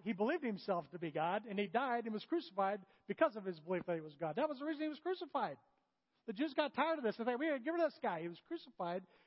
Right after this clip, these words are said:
because of his claims to be deity.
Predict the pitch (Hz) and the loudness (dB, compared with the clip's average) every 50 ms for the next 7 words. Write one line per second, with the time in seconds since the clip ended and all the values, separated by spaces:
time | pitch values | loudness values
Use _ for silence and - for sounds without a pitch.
0 | _ _ - 180 - 202 196 180 170 165 165 - - - - 247 247 220 180 170 | _ _ -10 -4 -2 -2 -2 -2 -6 -12 -12 -12 -14 -10 -6 -4 -2 -2 -2 -4
1 | 165 165 170 160 - - - _ _ _ _ _ _ - 160 170 185 147 175 185 | -6 -8 -10 -12 -14 -18 -20 _ _ _ _ _ _ -10 -6 -6 -6 -2 0 0
2 | 175 170 147 135 | 0 -2 -2 -8